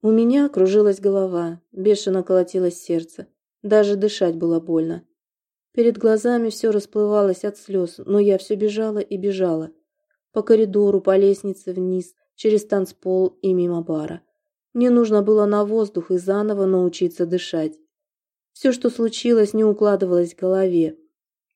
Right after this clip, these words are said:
Поцелуй Дани, слова Алекса. Ошибка.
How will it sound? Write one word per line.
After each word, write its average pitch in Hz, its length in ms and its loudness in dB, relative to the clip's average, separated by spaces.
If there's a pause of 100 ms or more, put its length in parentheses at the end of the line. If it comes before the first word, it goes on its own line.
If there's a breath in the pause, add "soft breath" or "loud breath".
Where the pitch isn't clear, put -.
(220)
Поцелуй 202 560 2
Дани, 180 440 -2
слова 160 480 -6
Алекса. 165 420 -10 (340)
Ошибка. 165 680 -6